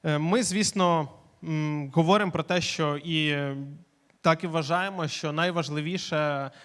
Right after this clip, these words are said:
для того, щоб мати зв'язок з Богом, це віра, е, віра в Ісуса Христа, в Його смерть і Воскресіння, але також, е, ця віра не безпідставна.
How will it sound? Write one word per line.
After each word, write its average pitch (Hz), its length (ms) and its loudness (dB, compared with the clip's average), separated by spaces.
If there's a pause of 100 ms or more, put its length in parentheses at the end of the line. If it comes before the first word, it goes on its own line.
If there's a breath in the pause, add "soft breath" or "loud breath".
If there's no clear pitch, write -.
(100)
для 143 580 0
того, 156 280 0
щоб 143 240 -4
мати 156 260 2
зв'язок 156 420 0
з 170 40 -4
Богом, 196 420 2
це 156 160 0
віра, 202 380 0 (340 loud breath)
е, 143 280 2
віра 160 260 2
в 147 120 2
Ісуса 196 340 -2
Христа, 196 480 -2
в 170 60 -6
Його 143 140 -2
смерть 180 340 -2
і 214 40 -4
Воскресіння, 214 760 -8 (280 loud breath)
але 160 280 2
також, 202 600 0
е, 156 380 0
ця 175 260 4
віра 180 400 2
не 160 140 0
безпідставна. 156 840 -2